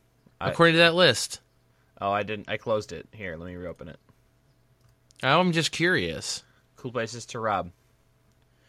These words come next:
Speaker 1: Popping in to say Windhelm is a great spot. Tons of locked boxes. Davin's Watch is es-, especially the Market District. Have you
Speaker 2: Davin's Watch?
Speaker 1: Have you tried robbing the Declaration of Independence?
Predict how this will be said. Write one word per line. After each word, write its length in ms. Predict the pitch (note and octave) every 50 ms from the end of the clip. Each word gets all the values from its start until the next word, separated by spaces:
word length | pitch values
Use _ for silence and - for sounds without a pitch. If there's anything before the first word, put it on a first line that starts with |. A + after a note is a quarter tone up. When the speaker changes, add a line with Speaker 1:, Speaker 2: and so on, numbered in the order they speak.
| _ _ _ _ _ _ _ _ _ _ -
Speaker 1:
Popping 320 | - F3+ F#3 F3+ G3 F#3+
in 220 | F3+ F3+ F#3 F3+ F3+ F3
to 120 | D#3 C#3
say 300 | - F3 E3 D#3+ D3+ C3+
Windhelm 580 | B2 A#2+ D3+ E3+ F3 D3+ E3 D#3+ D#3 D#3 D3+ D3
is 80 | C3+
a 60 | B2+
great 240 | A2 C3+ C3+ B2+ -
spot. 360 | - - B2 B2 B2+ - -
Tons 280 | - - D3+ C#3+ D3 C#3
of 60 | C3
locked 360 | C3+ C3+ B2+ B2+ - _ _
boxes. 640 | - B2+ A#2 G#2+ G2+ - E2+ E2 E2+ - - - _ _ _ _ _ _ _ _ _ _ _ _ _ _ _ _ _ _ _ _ _ - G#2+ -
Davin's 460 | - C#3 C#3 D3 C#3 C#3+ C#3 C3 A#2
Watch 320 | B2+ C3 A#2+ B2 C3 - -
is 160 | A2+ A2 A#2
es-, 240 | A2 - - - - -
especially 480 | - G#2+ - - A#2 A2+ - - B2
the 100 | A#2 A2+
Market 340 | A2 A2 A2 G#2+ - G#2+ F#2 F2
District. 520 | F#2+ G2 - - A#2 B2+ C#3 - - - _ _ _ _ _ _ _ _ _ _ _ _ _ _ _ _ _ _ _ _ _ _ _ _ _ - - -
Have 200 | - - B2+ C3
you 120 | C#3 - -
Speaker 2:
Davin's 180 | D#3+ - -
Watch? 460 | F#2 F#2 F#2 G3 G#3 - - - - _ _ _ _ _ _ _ _
Speaker 1:
Have 260 | - B2+ B2+ B2+ C3
you 120 | C#3 C3+ C3
tried 380 | - D#3+ C3+ C3 C3+ C3+ B2
robbing 380 | B2 B2+ C3+ C3+ C3 B2 C3+ C#3
the 100 | C#3+ C#3
Declaration 640 | C3+ D3 C#3+ C#3+ - D3+ D3 C#3+ D#3 D3+ - D#3+ D#3
of 140 | D3+ D3 E3
Independence? 760 | E3+ D#3+ D#3+ D#3 - G3 F3+ D#3+ G#2+ - C#2 - - -